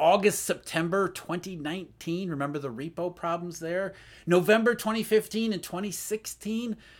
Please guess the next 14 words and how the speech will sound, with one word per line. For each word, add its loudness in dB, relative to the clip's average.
the -10
massive 0
amounts 0
of -6
global 0
financial -4
problems -2
across -6
the -14
world -2
in -8
Eurodollar 0
number -4
three. -6